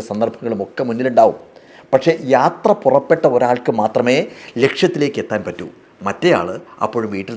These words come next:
തന്നെ ഇരിക്കുകയാവും. ഈ സെന്റ് തെരേസയും ആത്മവിശ്വാസവും എന്നൊരു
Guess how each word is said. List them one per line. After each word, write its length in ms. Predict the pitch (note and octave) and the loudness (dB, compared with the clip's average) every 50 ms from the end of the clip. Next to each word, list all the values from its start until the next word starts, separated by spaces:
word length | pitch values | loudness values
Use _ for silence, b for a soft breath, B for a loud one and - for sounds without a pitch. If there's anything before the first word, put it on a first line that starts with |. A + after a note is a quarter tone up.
| A2 | -8
തന്നെ 120 | A2 G2+ G2 E2 | -6 -6 -6 -8
ഇരിക്കുകയാവും. 400 | D2+ C#2+ - F2 D#2+ E2+ - - - - - _ _ _ _ _ _ _ _ B B B B B B B B C#3+ C#3 | -10 -12 -12 -10 -10 -10 -12 -16 -20 -20 -20 _ _ _ _ _ _ _ _ B B B B B B B B -2 -2
ഈ 20 | C3+ C3+ C3+ C3+ - - - - - | 0 -2 -4 -6 -10 -14 -14 -4 2
സെന്റ് 240 | - D3+ E3+ F3 - | 4 4 4 4 2
തെരേസയും 480 | F#3 F3+ F3 E3+ E3+ - D#3 D3 C#3+ B2+ A2 A#2 | 4 4 4 4 2 0 0 -2 0 -2 -2 -4
ആത്മവിശ്വാസവും 680 | B2+ - C#3+ C3+ A#2+ A2 - C3 A#2 A2 - A#2 A2+ G#2+ G#2+ | -4 -6 -8 -8 -8 -6 -6 -4 -6 -4 -6 -6 -6 -6 -6
എന്നൊരു 200 | G2 G2+ G2 | -6 -6 -8